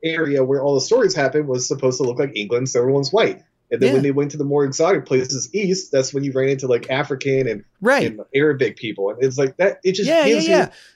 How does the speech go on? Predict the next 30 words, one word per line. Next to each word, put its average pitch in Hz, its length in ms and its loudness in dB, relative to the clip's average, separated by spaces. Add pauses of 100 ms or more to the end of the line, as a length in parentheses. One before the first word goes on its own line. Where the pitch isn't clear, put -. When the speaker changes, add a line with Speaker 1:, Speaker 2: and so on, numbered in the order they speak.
Speaker 1:
it's 208 160 2
Speaker 2:
Exactly. 269 640 0
It, 165 180 -2
that, 185 160 0
that 220 160 0
makes 254 240 -4
a 214 60 -4
lot 220 160 -4
more 214 180 -2
sense. 208 400 -2
Like, 156 140 -4
if 151 100 -8
you're 214 140 0
gonna 214 160 -4
Speaker 1:
That 139 120 -6
was 190 80 -2
Speaker 2:
have 226 240 0
a - 40 2
Speaker 1:
great. - 80 -4
Speaker 2:
type 190 340 -2
of, - 140 -6
you 175 100 -4
know, 143 160 2
uh, - 160 -4
different 170 580 -2
things, 175 440 -2
like, 143 240 -2 (160)
it, 151 220 -2 (140)
it 160 220 -4
needs 175 600 -6